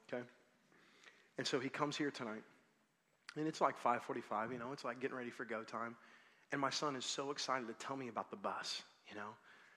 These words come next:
And listen, if I don't take those seconds to listen to him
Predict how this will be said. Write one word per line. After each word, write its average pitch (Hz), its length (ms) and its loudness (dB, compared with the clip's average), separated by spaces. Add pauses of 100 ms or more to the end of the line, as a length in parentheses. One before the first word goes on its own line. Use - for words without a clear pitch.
(580)
And 151 80 0
listen, 143 320 -2
if - 120 -10
I 170 140 6
don't 139 340 0
take 139 260 -2
those 127 200 0
seconds 127 460 0
to 127 100 -6
listen 120 320 -2
to 135 80 -4
him 139 240 -6